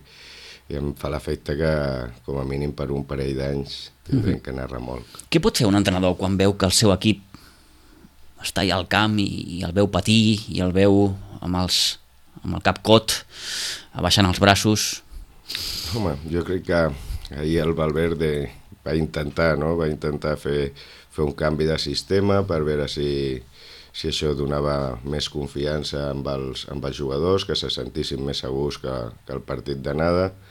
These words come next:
Speaker 1: Però, bueno, quan, el que dèiem, no? Quan les coses no, no, no comencen bé,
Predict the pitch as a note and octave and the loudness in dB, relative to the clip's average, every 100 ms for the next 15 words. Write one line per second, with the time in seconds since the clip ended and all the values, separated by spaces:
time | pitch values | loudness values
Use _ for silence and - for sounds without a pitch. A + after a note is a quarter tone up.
0 | - - - - - - C#2+ C#2+ D2+ C#2 | -20 -20 -20 -20 -20 -10 -4 0 0 -2
1 | - - B1 B1+ C2 - C2 - D2+ D#2+ | -8 -12 -10 -8 -10 -12 -10 -2 2 4
2 | C#2 C2+ D#2+ E2 D2+ C#2 - D#2 D2+ D2 | 2 0 -2 -2 -2 -4 -4 -4 -2 -2
3 | D#2 D2+ C#2+ C2+ - D2 D2+ D2 C2 A1+ | -2 -2 -4 -6 -8 -6 -4 -4 -6 -10
4 | C2 D2 D#2 D#2+ D2+ D2+ - C#2+ D2 D2 | -10 -6 -4 -2 -2 -2 -4 -6 -2 2
5 | E2 | 2